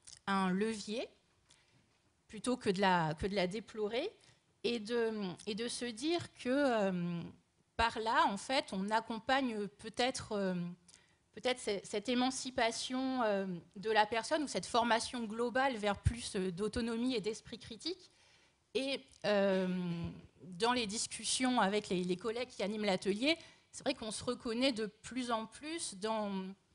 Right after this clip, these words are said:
dans cette approche, euh, plus éducation populaire, donc dans cette idée de, voilà, d'aider le, la personne à trouver elle-même la, la solution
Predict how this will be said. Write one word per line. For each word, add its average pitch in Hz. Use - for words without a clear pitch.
dans 202
cette 202
approche, 247
euh, 208
plus -
éducation 233
populaire, 240
donc 202
dans 208
cette 220
idée 220
de, 185
voilà, 185
d'aider 226
le, 202
la 208
personne 233
à 214
trouver 233
elle-même 226
la, 180
la 202
solution 202